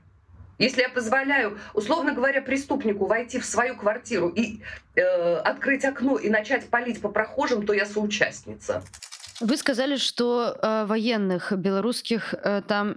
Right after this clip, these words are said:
Speaker 2: нет. Э, в-, много разных, э, читала источников, э, не везде какая-то с-, какая-то информация, э, дана точная. Говорят, что даже кто-то идёт в украинскую армию,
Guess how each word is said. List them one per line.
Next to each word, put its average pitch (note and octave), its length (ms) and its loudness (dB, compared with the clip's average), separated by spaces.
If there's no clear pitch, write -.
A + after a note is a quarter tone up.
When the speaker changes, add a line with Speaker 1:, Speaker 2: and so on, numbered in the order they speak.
Speaker 2:
нет. G#3 560 2
Э, F#3+ 880 0
в-, F#3+ 340 -2
много B3 440 2
разных, G#3+ 600 0
э, G#3 600 0
читала G#3 880 0
источников, G#3+ 840 -2
э, G#3 180 2
не G#3+ 180 2
везде B3 500 2
какая-то G3 540 0
с-, G3 300 0
какая-то G#3+ 360 -2
информация, G3+ 760 0
э, G#3+ 160 0
дана A3 220 0
точная. C#4 440 0
Говорят, A3 300 0
что - 160 -2
даже G#3+ 260 0
кто-то A3 360 0
идёт G#3 220 0
в G3+ 40 0
украинскую G#3 480 0
армию, G3 540 0